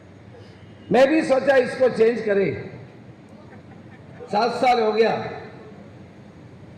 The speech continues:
लेकिन इनको कार्यशैली को देख करके मैं ये तय किया, राजीव गांधी को बोला, "माणिक राव ठाकरे ही अच्छा आदमी है, उसको चेंज करने की कोई जरूरत नहीं।"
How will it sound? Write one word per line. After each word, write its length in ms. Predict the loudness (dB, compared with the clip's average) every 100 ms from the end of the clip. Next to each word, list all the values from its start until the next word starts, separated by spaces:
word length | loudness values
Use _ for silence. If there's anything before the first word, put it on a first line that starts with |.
| -20 -4 0
लेकिन 360 | 0 0 -2
इनको 260 | -2 -2 -4
कार्यशैली 840 | -2 -4 -2 -2 -2 -2 -2 -2
को 220 | -4 -2
देख 260 | 0 -2 -2
करके 300 | -4 -2 -4
मैं 240 | -4 -4
ये 160 | -2 -4
तय 240 | -2 -2
किया, 320 | -2 0 0 0
राजीव 400 | -2 -2 -4 -2
गांधी 360 | -2 -2 -4
को 120 | -6
बोला, 640 | -4 -2 0 2 0 -4 -12 -16 -18 -6
"माणिक 460 | 0 2 2 0 2
राव 180 | 2 2
ठाकरे 460 | 4 2 4 4 4
ही 140 | 4
अच्छा 320 | 2 2 2
आदमी 400 | 4 4 4 6
है, 440 | 6 4 0 -6 2
उसको 380 | 2 4 4
चेंज 380 | 6 6 6 6
करने 320 | 4 4 4
की 160 | 4 4
कोई 340 | 6 6 6
जरूरत 420 | 4 2 2 0 -2
नहीं।" 240 | -6 -6